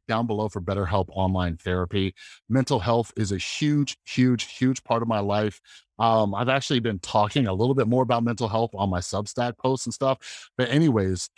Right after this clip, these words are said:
therapy, uh, was a huge, huge help during some really difficult times.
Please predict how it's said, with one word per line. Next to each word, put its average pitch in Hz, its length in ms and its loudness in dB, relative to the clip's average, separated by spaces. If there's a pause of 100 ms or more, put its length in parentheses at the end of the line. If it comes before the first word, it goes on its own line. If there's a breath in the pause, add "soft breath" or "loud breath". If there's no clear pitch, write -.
(120)
therapy, 120 720 -2
uh, 92 380 0
was 98 280 -2
a 101 60 0
huge, 120 720 2
huge 113 400 2
help 95 300 -2
during 92 220 0
some 95 200 -2
really 101 180 0
difficult 98 440 -4
times. 107 400 0